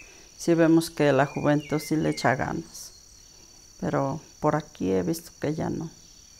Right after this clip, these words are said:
ya no quieren trabajar. No se quieren ocupar, más bien,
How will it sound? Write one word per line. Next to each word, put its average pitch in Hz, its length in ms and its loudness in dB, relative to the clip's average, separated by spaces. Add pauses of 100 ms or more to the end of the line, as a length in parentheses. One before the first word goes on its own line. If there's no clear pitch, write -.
(880)
ya 180 120 -4
no 165 100 -2
quieren 165 400 -2
trabajar. 131 520 -4 (1000)
No 208 140 6
se 208 160 4
quieren 190 280 8
ocupar, 202 460 10
más 143 240 6
bien, 160 320 4